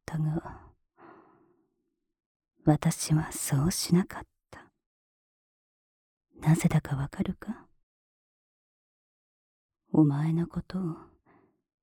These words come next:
これからも私のそばに置いておきたいと思ったからだ。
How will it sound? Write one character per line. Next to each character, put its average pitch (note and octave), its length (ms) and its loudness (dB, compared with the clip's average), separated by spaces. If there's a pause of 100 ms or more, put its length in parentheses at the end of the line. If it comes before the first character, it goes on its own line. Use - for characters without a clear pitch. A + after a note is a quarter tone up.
(440)
こ - 160 0
れ D3+ 120 2
か - 160 -2
ら F3+ 100 6
も D#3+ 160 4
私 D#3+ 380 0
の F#3+ 80 4
そ - 180 -2
ば G3 140 4
に C3 160 0
置 C#3 140 4
い F#3 40 0
て G3+ 140 0
お G#3 80 4
き - 120 -4
た A#3 140 0
い A#3+ 60 -2
と - 140 -2
思 C3 180 0
っ - 100 -2
た - 120 -8
か - 120 -6
ら D3+ 120 -6
だ。 - 240 -18